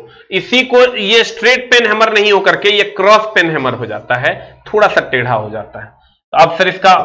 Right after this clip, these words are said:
उपयोग क्या क्या है? ये भी सर, ज़ीरो पॉइंट वन वन to ज़ीरो पॉइंट नाइन वन केजी का होता है, ये भी ज़ीरो पॉइंट वन वन to ज़ीरो पॉइंट नाइन वन केजी का होता है।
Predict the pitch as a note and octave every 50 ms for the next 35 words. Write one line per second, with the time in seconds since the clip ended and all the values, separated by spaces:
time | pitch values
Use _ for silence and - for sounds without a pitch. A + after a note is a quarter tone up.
0 | - - E3 D#3 - E3 F3 G3 G3+ G3 G3 G3+ F#3+ F3+ - - F#3 F3 F3+ F3+
1 | - E3 F#3 G3+ G3 G#3+ A3+ - B3 A3 F#3 G#3 G#3+ A3 A3 A3+ A3 G#3 G#3 G#3+
2 | G#3+ G#3+ G#3+ G#3+ G#3+ A3 G#3 F#3+ G#3 G#3 A#3 G#3 G3+ G3 G3+ G3+ G3 G3 F#3+ F#3
3 | - F#3+ E3 D3+ D#3+ D#3+ - C3 B2+ A#2 - - A#2 G#2+ G#2 - _ - - _
4 | _ _ - _ _ - C3 C#3+ F3+ F#3+ F#3+ G3+ G#3+ G3 F#3 G#3+ G#3+ G#3+ G#3+ G#3+
5 | G#3+ G3 G3 G#3 G#3 G#3 G#3+ A3 A3 G#3 G#3+ F#3+ E3+ F#3+ G3+ F#3+ G3 G3 F#3+ F#3
6 | F#3 F#3+ F#3+ F#3+ G3 F#3+ F#3+ F#3+ F#3+ E3+ E3 F3+ F3 F3+ F3+ E3 F3 E3+ F3 E3+
7 | E3 E3 E3+